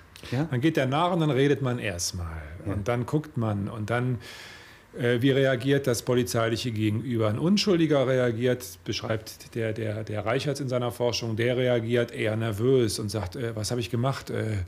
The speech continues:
Speaker 2: ähm, äh,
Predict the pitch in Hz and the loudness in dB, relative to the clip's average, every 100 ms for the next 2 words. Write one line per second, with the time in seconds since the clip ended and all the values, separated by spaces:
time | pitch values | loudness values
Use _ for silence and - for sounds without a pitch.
0 | - - - - - - - - 170 110 | -8 -14 -16 -18 -20 -20 -20 -14 -6 -2
1 | 107 104 104 90 - - - - _ - | 0 2 0 -2 -10 -20 -20 -20 _ -20
2 | - 196 - 117 120 139 131 131 | -20 -20 -14 -10 -4 -2 -2 -4